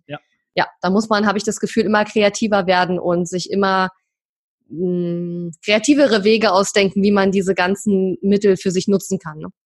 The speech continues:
Speaker 1: Ja, ja, Kreativität ist sowieso auch im Bereich Facebook Ads einfach, äh, sehr hilfreich.
Speaker 2: Ja, Sachen
Speaker 1: Ja.
Speaker 2: machen, die nicht jeder macht, ne?
Speaker 1: Genau, ja.
Speaker 2: Ja, <laughs> überhaupt nicht meine Stärke. <laughs> Ich bin ja immer nicht so der, der crazy Typ, der sich dann rückwärts in den Pool schmeißt oder so, was ich da alles schon gesehen habe.
Speaker 1: <laughs>
Speaker 2: Ähm,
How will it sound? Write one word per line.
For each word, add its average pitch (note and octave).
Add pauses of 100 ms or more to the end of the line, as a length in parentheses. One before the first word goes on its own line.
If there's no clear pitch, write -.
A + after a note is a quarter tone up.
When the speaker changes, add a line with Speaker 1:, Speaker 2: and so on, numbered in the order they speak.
(340)
Speaker 1:
Ja, C3 (260)
ja, D3
Kreativität D#3
ist D#3
sowieso C#3+
auch C3+
im C3
Bereich B2
Facebook C3
Ads C3
einfach, B2+
äh, C3
sehr B2+
hilfreich. A#2 (340)
Speaker 2:
Ja, F#3 (340)
Sachen G#3+
Speaker 1:
Ja. A3
Speaker 2:
machen, G#3+
die G3+
nicht G#3
jeder F#3+
macht, E3
ne? F#3+
Speaker 1:
Genau, C3
ja. B2 (120)
Speaker 2:
Ja, -
<laughs> A3 (120)
überhaupt G#3
nicht G3+
meine F3
Stärke. G3
<laughs> E4+
Ich F#3+
bin C4
ja B3
immer B3
nicht B3+
so B3+
der, A3 (320)
der G#3
crazy A3+
Typ, A#3
der G3+
sich G3+
dann G#3
rückwärts G#3
in G3+
den G3+
Pool A#3
schmeißt G3+
oder F#3+
so, G#3
was F#3
ich -
da G3+
alles F#3+
schon G3
gesehen G3+
habe. F#3+
Speaker 1:
<laughs> -
Speaker 2:
Ähm, F#3+